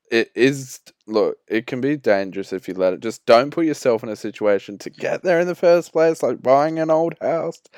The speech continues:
or playing with a Ouija board, 'cause it's dumb, and just be safe around all that stuff, 'cause it's kind of uncharted territory, and people are gonna think you're a freak if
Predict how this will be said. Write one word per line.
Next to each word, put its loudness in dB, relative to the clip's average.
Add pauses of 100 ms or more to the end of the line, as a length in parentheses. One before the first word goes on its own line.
(440)
or 6 (960)
playing 6
with 2
a 4
Ouija -2
board, -2
'cause -10
it's -12
dumb, 2 (100)
and -4 (280)
just -2 (120)
be 4 (420)
safe 2
around -4
all -10
that -8
stuff, -2
'cause -4
it's -6
kind -4
of -6
uncharted -2
territory, -4
and -10 (520)
people -2
are -4
gonna -4
think -10
you're -4
a -6
freak -10
if -14